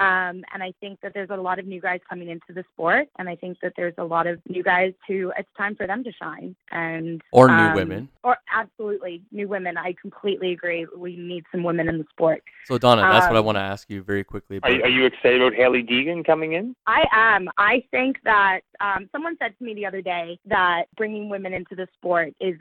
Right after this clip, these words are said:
Speaker 1: ruining the sport.
Speaker 2: Ah,
Speaker 1: Um,
Speaker 2: boo.
Speaker 1: and I was, I was furious.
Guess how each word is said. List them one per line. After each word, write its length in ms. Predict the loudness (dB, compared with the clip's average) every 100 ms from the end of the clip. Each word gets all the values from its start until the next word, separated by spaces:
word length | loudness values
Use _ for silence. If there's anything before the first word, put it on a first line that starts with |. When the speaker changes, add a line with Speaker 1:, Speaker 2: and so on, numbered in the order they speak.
| -12
Speaker 1:
ruining 460 | -4 -2 0 -4 -8
the 80 | -10 _
sport. 320 | -10 -10 -12 -4
Speaker 2:
Ah, 420 | 0 0 -2 -6
Speaker 1:
Um, 60 | -10 -8
Speaker 2:
boo. 200 | -4 -2
Speaker 1:
and 120 | 0
I 140 | 0 -2
was, 160 | -6 -2
I 200 | 0 0
was 100 | -4 _
furious. 480 | -8 -6 -6 -10 -18